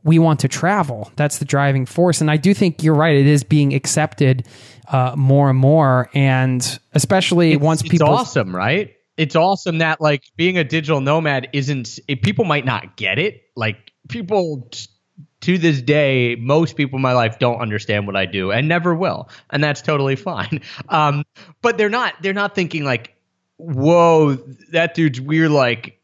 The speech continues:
Speaker 2: it's not a negative thing. It's just like, I don't understand how it's happening. And that's what's cool is that all of us, everyone listening and us, are on the forefront of this movement, but it's an accepted m-, movement. Like, I think most people see it, even if they don't understand it, and they're like,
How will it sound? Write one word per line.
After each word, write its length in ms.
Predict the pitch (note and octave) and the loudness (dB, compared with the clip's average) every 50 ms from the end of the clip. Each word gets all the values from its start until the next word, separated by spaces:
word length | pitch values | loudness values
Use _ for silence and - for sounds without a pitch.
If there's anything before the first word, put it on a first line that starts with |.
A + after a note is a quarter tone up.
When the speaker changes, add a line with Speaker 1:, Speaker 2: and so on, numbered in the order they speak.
| _ | _
Speaker 2:
it's 340 | - E3+ - - F#3+ F3 - | -16 -16 -6 -4 -4 -2 0
not 160 | - G3+ G#3 | -2 -2 0
a 60 | G3+ D#3+ | 0 0
negative 520 | D3 C#3 C3 D#3 G3 G#3 G3+ C#3+ B2 - | 0 0 0 -2 -2 -2 -4 -4 -4 -2
thing. 200 | - A2+ G#2+ A2+ | -4 -4 -4 -2
It's 160 | B2+ C3+ B2 - | -4 -6 -6 -4
just 160 | - D#3+ - | -4 -4 -2
like, 140 | - C#3 - - | -2 -4 -2 -2
I 80 | C3+ D3 | -2 -2
don't 140 | D#3 D3 C#3+ | -2 -2 -4
understand 360 | C#3 C3+ C3 A#2+ - C#3+ B2+ B2+ | -4 -6 -6 -6 -6 -6 -4 -4
how 60 | A#2+ | -4
it's 100 | A2+ - | -4 -4
happening. 280 | D#3+ D#3 - B2 G#2+ | -4 -4 -4 -6 -10
And 180 | G#2 A#2+ A#2 A2 | -10 -10 -10 -6
that's 300 | G2+ B2+ F3 A3+ A3 - | -6 -4 -4 -4 -6 -8
what's 160 | - B2 A2 - | -10 -10 -12 -12
cool 360 | - - - A#2+ A2 G#2+ A2 | -8 -4 -4 -2 0 0 0
is 100 | A2 G#2+ | -2 0
that 340 | - A#2+ A2 G#2+ - _ _ _ | 0 0 -2 -2 -4 _ _ _
all 280 | - C3 D3+ G3+ A#3 G#3+ | 0 2 4 4 4 4
of 100 | D3 A#2+ | 2 2
us, 240 | A2 G2 G2+ G#2 B2 | 2 0 0 0 -2
everyone 320 | B2+ D3 G3 G3 D3 B2+ | -2 0 0 0 2 2
listening 400 | C3+ D3+ - - D3+ C3 A#2 A2 | 0 0 -2 -2 -2 -2 -2 -2
and 180 | G#2 A2+ G#2+ G#2+ - | -2 -2 -4 -2 -2
us, 340 | A#2+ D#3 D#3+ A2+ A#2 - - - - - - _ - | 0 0 2 0 -2 -4 -8 -16 -20 -20 -16 _ 0
are 100 | D3+ D3 | 0 2
on 100 | D#3+ D#3+ | 2 2
the 80 | C#3+ B2+ | 0 -2
forefront 600 | - - _ E3+ G3+ B3+ B3+ - - E3+ D3 C#3 | -4 -8 _ 0 2 2 2 2 0 0 0 0
of 40 | B2+ | 0
this 160 | C3 B2+ - | -2 -2 -2
movement, 360 | C#3+ C3+ B2+ B2 C3 C3 A#2 - | 0 0 0 2 0 -2 -2 -2
but 120 | - F3+ F#3+ | 0 0 0
it's 160 | G3+ - - | 0 -2 -2
an 80 | G3 F3 | -2 -2
accepted 880 | D3+ - - - - - - - - A#3+ B3 B3 B3 - - A3+ F3+ C#3+ B2+ B2+ | -4 -4 -10 -14 -16 -16 -16 -4 -2 0 0 0 -4 -8 -8 -8 -8 -8 -8 -10
m-, 100 | - C#3+ - - | -12 -14 -12 -6
movement. 560 | E3 E3 D#3 D#3 C#3+ C3 A2+ A2 B2+ A#2+ B2+ | -2 2 4 4 4 4 2 0 -4 -2 -2
Like, 160 | C#3+ C3+ C3 - - - - - | -2 -2 -4 -6 -14 -20 -8 -4
I 100 | - F3+ | -2 -2
think 160 | G3+ G#3+ D#3+ | -2 -2 -2
most 400 | C3+ C3 D3 F3 A#3 C4+ - - | -2 0 0 2 2 0 0 -2
people 300 | - G3+ F#3+ - D#3 C3+ | -4 -4 -2 -2 -4 -4
see 320 | A#2+ - - C3+ C3 B2+ | -6 -6 -4 -2 0 0
it, 100 | B2 B2+ B2 - | 0 0 -2 -4
even 180 | D#3+ D#3+ E3 | -2 0 0
if 80 | D#3+ D3+ | 0 0
they 80 | - | 0
don't 140 | C#3+ C#3 C3+ | 0 2 2
understand 420 | C3 B2 A#2+ A#2 - F3+ G3 G3 E3 | 2 0 0 0 0 -2 0 0 -2
it, 60 | - | -2
and 100 | - C3 | 0 0
they're 120 | B2+ B2 A#2+ | 0 2 2
like, 200 | A#2 A2+ A2+ | 0 0 -2